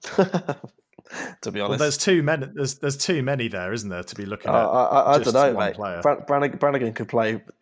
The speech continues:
Speaker 1: any club in the Premiership, any club in the Championship. There you go. So,
Speaker 2: Hmm.
Speaker 1: you know, potentially we could have <laughs> I know, a bit of an exaggeration, but no, Brannig-, Brannigan is a cla-, is class, and I, I seriously, seriously doubt he's gonna be with us for much longer.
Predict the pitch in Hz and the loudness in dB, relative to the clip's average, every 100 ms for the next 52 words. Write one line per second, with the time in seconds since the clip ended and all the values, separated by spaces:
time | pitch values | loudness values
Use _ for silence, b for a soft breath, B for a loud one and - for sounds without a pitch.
0 | _ 156 139 135 113 107 104 104 101 - | _ 0 0 0 -2 -2 -4 -6 -4 -4
1 | 110 - 113 110 110 101 - 101 104 - | -6 -4 -8 -6 -6 -6 -8 -8 -10 -10
2 | - 101 101 98 101 _ B B B B | -8 -8 -8 -10 -12 _ B B B B
3 | B - 107 104 104 - 92 80 76 104 | B -8 -4 -4 -6 -12 -16 -12 -12 -12
4 | - 131 120 120 113 117 113 113 - 110 | -10 -8 -6 -6 -6 -4 -4 -4 -6 -8
5 | 101 101 98 - 117 107 95 104 101 101 | -8 -12 -10 -6 -4 -4 -6 -8 -6 -8
6 | 101 98 90 104 185 B B B 101 101 | -10 -12 -8 -8 -8 B B B 0 2
7 | 127 123 123 139 123 107 107 101 - 104 | 2 2 2 2 2 0 -2 -4 -2 -4
8 | - 117 104 - 98 98 - 104 107 107 | -4 -8 -6 -4 0 0 -2 -2 -2 -4
9 | - 113 107 - - - 127 107 113 107 | -6 -6 -4 -6 -6 0 0 0 -4 -8
10 | 101 B B B - - 110 - 101 104 | -8 B B B -10 0 0 0 -2 -2
11 | 82 107 101 101 95 92 104 - 101 85 | -2 -6 -10 -10 -8 -6 -6 -6 -10 -8
12 | - 107 - 95 | -10 -10 -10 -14